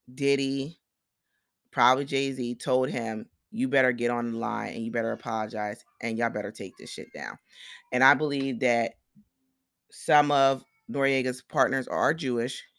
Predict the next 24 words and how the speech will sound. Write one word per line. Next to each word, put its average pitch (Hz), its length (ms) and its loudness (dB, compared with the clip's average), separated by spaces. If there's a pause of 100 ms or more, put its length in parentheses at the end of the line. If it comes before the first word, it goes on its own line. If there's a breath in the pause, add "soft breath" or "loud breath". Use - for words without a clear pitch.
(140)
and 117 540 -2
Diddy 127 280 -2
got 120 260 -2
the - 40 -20
phone 107 240 -8
call. - 280 -10 (600 soft breath)
And 160 80 0
I 180 80 8
don't 220 220 -2
blame 151 400 -2
them 120 400 -4
for, 127 400 -4 (120)
I 165 40 0
don't 135 160 -4
blame 139 400 -4
them 117 360 -4 (1400 loud breath)
for 151 180 0
taking 156 300 2
a 151 80 0
stance 143 340 -2
to 147 80 -10
protect 131 320 -4
their 131 100 -2
money. 135 380 -4